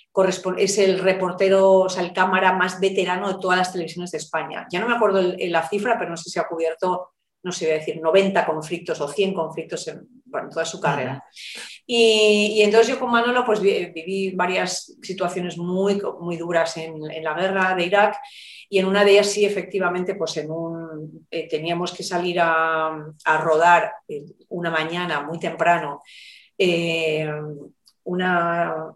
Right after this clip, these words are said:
Speaker 1: bueno, estábamos, estábamos viendo las, digamos, la, había un, un, la guerra allí era, era con el, el, los peshmerga kurdos con Saddam Hussein, contra Saddam Hussein, entonces estábamos en el norte de Irak, en Erbil,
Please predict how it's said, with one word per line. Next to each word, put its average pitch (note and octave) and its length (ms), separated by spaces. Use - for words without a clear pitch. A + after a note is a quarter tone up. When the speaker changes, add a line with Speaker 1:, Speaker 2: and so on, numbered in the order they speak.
Speaker 1:
bueno, G3 200
estábamos, G3+ 420
estábamos G#3+ 480
viendo G#3+ 380
las, F3+ 520
digamos, F#3+ 400
la, E3 680
había F#3 200
un, G3+ 160
un, G3+ 340
la E3 100
guerra G#3+ 300
allí G#3 260
era, G3+ 420
era F#3+ 280
con F3+ 300
el, - 420
el, E3 140
los F3 180
peshmerga F#3+ 520
kurdos G#3+ 600
con F3 380
Saddam E3 420
Hussein, G3 400
contra E3 240
Saddam D#3+ 320
Hussein, F#3+ 340
entonces F3+ 300
estábamos F3 440
en E3+ 60
el E3 100
norte E3+ 220
de E3 120
Irak, F#3+ 240
en - 100
Erbil, F#3+ 440